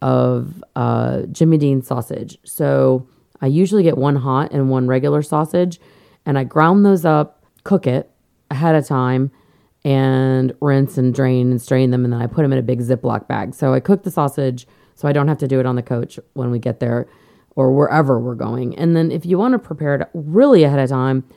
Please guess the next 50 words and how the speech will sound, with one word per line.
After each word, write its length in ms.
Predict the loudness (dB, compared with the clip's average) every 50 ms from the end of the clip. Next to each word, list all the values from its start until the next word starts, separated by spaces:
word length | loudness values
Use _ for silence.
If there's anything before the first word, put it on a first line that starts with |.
| _ _ -4
you 140 | -4 0
can 160 | 2 2 2 2
actually 460 | 2 0 -2 -2 0 2 2 2 2
freeze 420 | 0 -4 -4 -2 0 0 0 0
that 180 | -2 -4 -4 -4
sausage 540 | -4 -2 -2 -2 -2 -4 -4 -4 -4 -4 -4
and 160 | -4 -2 -2
then 140 | -2 -2 -2
just 240 | -4 -6 -8 -10 -12
grab 280 | -10 -8 -6 -4 -2
it, 220 | -2 -2 -4 -4 _ _ _ _ _ _ -6
you 80 | -2
know, 40 | 2
make 160 | 2 2 2
a 60 | 2 2
whole 160 | 2 2 2
bunch 220 | 2 0 0 -2
of 80 | -4 -4
those 240 | -4 -4 -4 -4 -4
sausage 360 | -4 -4 -4 -6 -8 -12 -14 _ _ _ -10
packs 360 | -8 -8 -8 -8 -10 -16 _ _ _ _ _ _ _ _ _ -6
and 320 | -4 -2 -2 -2 -2 -4 -6
stick 160 | -8 -6 -4
'em 60 | -4
in 40 | -4
the 60 | -2
freezer 300 | -2 -2 -4 -2 -2 -2
and 120 | -2 -2 -2
then 140 | -2 -2 -2
bring 180 | -2 -2 -2 -2
it 80 | -2 -2
with 160 | -4 -4 -2
you 100 | -2 -2
when 120 | -2 -2
you're 100 | -2 -2
gonna 160 | -2 -2 -2
go 160 | -2 -2 -2 -2
do 160 | -2 -4 -4
your 140 | -4 -4 -6
tailgate 420 | -6 -4 -4 -4 -4 -4 -4 -4
or 100 | -6 -6
whatever. 400 | -8 -8 -8 -8 -8 -8 -8 -10 -12 _ _ _ _ _ _ _
But 100 | -2 -2
I 40 | -2
take 200 | 0 -2 -4 -6
the 80 | -4
two 180 | -2 0 0 2
blocks 280 | 2 2 0 0 -2 -2
of 100 | -2 0
Velveeta, 580 | 0 0 0 0 0 0 0 0 0 -2 -4